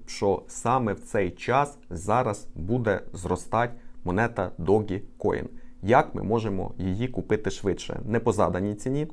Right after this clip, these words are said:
як лімітним ордером. Ми обираємо Market Order. Обрали,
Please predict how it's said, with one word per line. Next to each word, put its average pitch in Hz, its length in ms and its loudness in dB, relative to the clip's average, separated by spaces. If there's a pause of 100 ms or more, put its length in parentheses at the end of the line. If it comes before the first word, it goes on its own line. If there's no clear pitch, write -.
(140)
як 139 240 0
лімітним 139 440 0
ордером. 127 420 0 (220)
Ми 165 100 4
обираємо 110 840 4
Market 101 500 0 (140)
Order. - 340 0 (200)
Обрали, 95 500 4